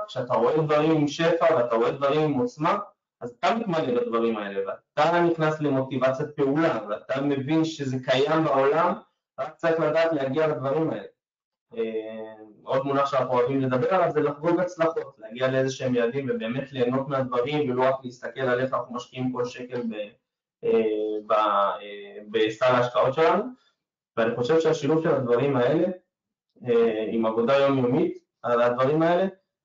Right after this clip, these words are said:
אה, בשילוב של השקעות נדל"ן נכונות, מובילים אנשים להישגים מאוד מאוד משמעותיים. במדינת ישראל יש הרבה פחד מההשקעה של הדירה הראשונה.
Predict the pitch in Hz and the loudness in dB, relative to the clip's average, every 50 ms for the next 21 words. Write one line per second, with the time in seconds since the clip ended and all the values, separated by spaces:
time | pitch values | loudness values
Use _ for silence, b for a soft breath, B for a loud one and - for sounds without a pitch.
0 | _ _ _ _ _ _ _ _ - 110 110 104 98 98 107 104 104 104 107 107 | _ _ _ _ _ _ _ _ -6 -4 -4 -2 -2 -2 -4 -4 -4 -4 -6 -6
1 | 107 101 - _ _ - 120 113 113 117 113 - - 113 117 139 143 - - 139 | -6 -8 -12 _ _ -10 -6 -2 -2 -2 -2 0 0 2 2 2 0 0 -2 -2
2 | 113 113 - - - 117 123 131 127 120 117 113 117 120 123 123 123 - 117 120 | -2 -2 -2 -2 0 2 2 2 2 0 0 0 2 2 2 0 0 0 -2 0
3 | 135 156 165 165 165 - _ - 117 117 117 113 113 120 127 143 147 143 127 127 | 2 2 2 2 0 -2 _ -8 -2 0 0 2 2 2 2 2 2 2 2 0
4 | 127 - 156 151 147 139 123 113 110 113 - 117 113 120 139 135 127 127 131 131 | 0 0 0 0 2 2 2 2 0 0 -2 -4 -2 0 2 2 2 2 4 4
5 | 135 131 127 127 127 123 113 113 117 - - 120 113 110 - _ _ _ _ _ | 4 4 2 2 0 2 2 0 0 0 0 -2 -2 -2 -4 _ _ _ _ _
6 | _ _ _ _ _ _ _ _ - _ - 113 113 113 113 117 131 165 175 185 | _ _ _ _ _ _ _ _ -12 _ 0 0 2 2 2 2 2 2 0 0
7 | 190 175 - 143 127 120 120 120 - - - - - - _ _ _ _ - 139 | -2 -2 0 2 2 4 4 2 0 -2 -4 -8 -14 -20 _ _ _ _ -6 -6
8 | 131 - 160 - - 147 151 151 - 147 147 - - 165 160 165 131 117 113 113 | -2 0 0 0 2 0 -2 -2 0 2 2 4 4 4 2 2 2 2 2 0
9 | 113 - - - - - - - 123 117 117 117 120 127 131 131 127 123 - 120 | 0 -2 -2 -2 -2 0 0 -2 -2 0 0 0 2 2 2 0 0 -2 -2 -2
10 | 117 113 110 | -2 -2 -2